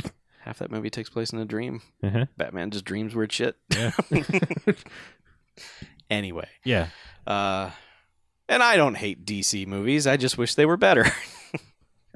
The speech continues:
Speaker 2: I, like I
Speaker 1: And it
Speaker 2: said,
Speaker 1: sounds like, you know, they made one
Speaker 2: like,
Speaker 1: that's, you
Speaker 2: like
Speaker 1: know
Speaker 2: I, like I said, I don't, I don't even care. I just, like, that, that was my initial takeaway, that I, like, I was already kind of thinking that, like, I wonder what Martin Scorsese thinks about them basically doing The Color of Money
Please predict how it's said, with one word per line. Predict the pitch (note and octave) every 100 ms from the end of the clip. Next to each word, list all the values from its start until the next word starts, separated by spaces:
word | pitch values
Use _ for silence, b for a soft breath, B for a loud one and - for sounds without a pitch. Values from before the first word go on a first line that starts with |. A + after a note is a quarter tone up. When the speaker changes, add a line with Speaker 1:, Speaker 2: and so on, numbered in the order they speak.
| -
Speaker 2:
I, | F2+ -
like | A2
I | A#2
Speaker 1:
And | C#3+
it |
Speaker 2:
said, |
Speaker 1:
sounds | F3 D#3 E3+
like, | D#3+ E3+ E3+
you | D3
know, | E3+
they | F3+
made | G3+ G#3+
one | G#3+ A3+
Speaker 2:
like, | A#3
Speaker 1:
that's, | A3 - -
you |
Speaker 2:
like | - F#3+
Speaker 1:
know | -
Speaker 2:
I, |
like | C3 B2
I | A#2+
said, | A2+ A2
I | F#2+
don't, | F#2 G2+ G2+ -
I |
don't | F2+ F2 F2+
even | F#2 F2+
care. | G2 E2+ E2
I | F2+
just, | E2+ -
like, | F#2+ D#2+
that, | F#2+ -
that | G#2+ A2+
was | A#2+
my | A2+ A2
initial | G#2+ G#2 G#2+
takeaway, | G2+ G#2 G2 F#2 F2
that | F2+
I, | F2+ F3+ F#2+
like, | F#2 - B B
I |
was | C#3+ D3
already | E3+ F3
kind | C#3+ E3 E3+
of | C#3
thinking | D#3+ D#3+ B2 G#2+
that, | G2+
like, | G2+ G#2
I | G#2+
wonder | F#3 C4
what | B3 F3+
Martin | C#3+ C#3
Scorsese | - C3 C#3 C#3+ - A#2+
thinks | C3 B2+
about | G#2+ A2 G#2+
them | - G#2
basically | G2+ A#2 - A#2
doing | G#2+ G#2+ G#2+
The | G#2
Color | B2 A2+
of | G2+
Money | C3+ B2+ A#2